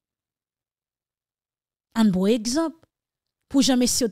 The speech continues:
qu'on a manifesté dans le jour passé, yo. Oui, l'international pas fait ingérence. Et vous saisissez, ouais, ti chien ça. Ti chien tout, tout ce bout de André Michel.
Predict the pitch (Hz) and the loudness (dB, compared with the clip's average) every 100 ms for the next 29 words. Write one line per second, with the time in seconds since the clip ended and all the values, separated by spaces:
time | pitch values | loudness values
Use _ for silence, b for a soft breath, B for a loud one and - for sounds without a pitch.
0 | 226 233 214 - 220 220 - 214 - 220 | -2 0 0 0 0 2 0 -2 0 0
1 | 202 214 202 202 - 208 202 202 B B | -2 -2 -2 -2 0 2 2 0 B B
2 | B B 247 285 269 254 208 190 _ - | B B 4 6 4 2 -4 -12 _ -14
3 | B 254 285 302 262 254 - 269 247 233 | B 0 0 0 -2 -2 -2 0 0 0
4 | 226 247 247 226 254 190 247 233 269 254 | -2 -2 -2 0 0 2 2 2 0 0
5 | - - - - - _ _ _ _ _ | -2 -2 -2 -4 -8 _ _ _ _ _
6 | _ _ _ _ _ _ _ - 233 240 | _ _ _ _ _ _ _ -2 0 2
7 | - - 247 190 240 226 214 226 - 220 | 0 0 0 0 0 0 -2 -4 -2 0
8 | 220 226 277 294 - _ _ _ _ _ | 0 0 0 -2 -8 _ _ _ _ _
9 | _ - 226 302 285 285 247 226 226 240 | _ -6 -2 0 0 -2 -2 0 2 2
10 | - 240 226 214 214 220 240 294 285 | 2 0 2 2 2 2 0 0 -2